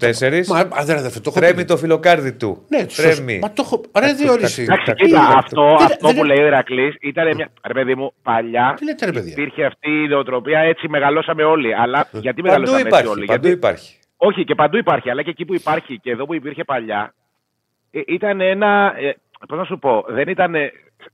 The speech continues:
Speaker 3: στον αφανισμό, ξέρω εγώ, το ελληνικό ποδόσφαιρο
Speaker 2: Όχι.
Speaker 3: με, ε, ε, επίδραση και στην ομάδα του καθενός. Δηλαδή,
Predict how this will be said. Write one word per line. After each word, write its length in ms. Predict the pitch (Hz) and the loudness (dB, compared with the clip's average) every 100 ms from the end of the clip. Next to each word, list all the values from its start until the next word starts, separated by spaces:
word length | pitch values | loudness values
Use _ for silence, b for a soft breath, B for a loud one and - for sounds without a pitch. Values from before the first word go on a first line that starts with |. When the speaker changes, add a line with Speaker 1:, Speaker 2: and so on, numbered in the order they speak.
| - | -16
Speaker 3:
στον 200 | - 127 | -8 -6
αφανισμό, 680 | 120 123 117 107 107 113 107 | -4 -4 -4 -6 -6 -4 -4
ξέρω 260 | - 104 | -6 -8
εγώ, 140 | 101 104 | -8 -8
το 80 | 107 | -8
ελληνικό 280 | 104 101 101 | -10 -10 -8
ποδόσφαιρο 600 | 104 107 104 107 101 311 | -6 -6 -6 -6 -2 -2
Speaker 2:
Όχι. 220 | 302 110 | -4 -6
Speaker 3:
με, 300 | 107 107 104 - - | -2 -2 -2 -6 -2
ε, 80 | 135 | 0
ε, 200 | 147 135 | 2 0
επίδραση 640 | 147 131 - 160 147 139 131 | 0 -4 0 0 2 0 -2
και 100 | 131 | -6
στην 160 | 135 | -4
ομάδα 460 | 120 120 131 120 120 | -4 0 0 2 -2
του 100 | 113 | -4
καθενός. 400 | 117 107 107 107 | -4 -4 -6 -8
Δηλαδή, 360 | 113 110 139 | -6 -2 -2